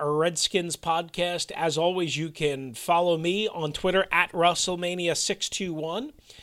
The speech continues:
as well. Um, you can follow the podcast at Locked Redskins, at Locked Redskins. We try and put out as many tweets and as many stories and as much content, uh,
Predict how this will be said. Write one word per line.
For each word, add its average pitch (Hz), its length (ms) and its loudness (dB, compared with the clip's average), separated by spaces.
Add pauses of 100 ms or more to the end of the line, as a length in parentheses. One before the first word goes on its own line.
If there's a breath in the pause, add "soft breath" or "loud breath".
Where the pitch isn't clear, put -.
(260 loud breath)
as 151 300 2
well. 175 420 2 (720 soft breath)
Um, 143 480 2
you 180 300 -4
can 180 240 0
follow 196 300 4
the 196 80 2
podcast 196 640 0
at 226 200 6
Locked 220 360 2
Redskins, 202 800 2
at 180 240 -4
Locked 170 340 -2
Redskins. 165 680 -2
We 135 80 -8
try 135 200 -4
and 127 120 -8
put 156 160 2
out 143 200 4
as 120 120 -6
many 135 240 -4
tweets 214 540 -2
and 127 80 -6
as 120 140 -8
many 127 180 -6
stories 202 640 2
and 147 100 -2
as 127 120 -8
much 135 200 -6
content, 202 560 -4 (340 loud breath)
uh, 139 140 2